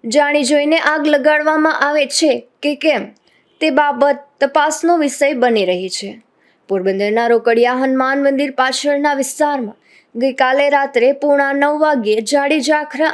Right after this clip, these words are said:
અને કચરામાં આગ લાગતા એક મિની ફાઇટર રવાના થયું હતું અને આગ વધુ પ્રસરે તે પહેલા ફાયર જવાનોએ તેને બુઝાવી નાખી હતી.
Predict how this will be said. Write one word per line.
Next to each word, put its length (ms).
અને 200
કચરામાં 680
આગ 240
લાગતા 520
એક 220
મિની 340
ફાઇટર 460
રવાના 540
થયું 340
હતું 300
અને 200
આગ 300
વધુ 280
પ્રસરે 480
તે 180
પહેલા 400
ફાયર 400
જવાનોએ 720
તેને 280
બુઝાવી 480
નાખી 340
હતી. 320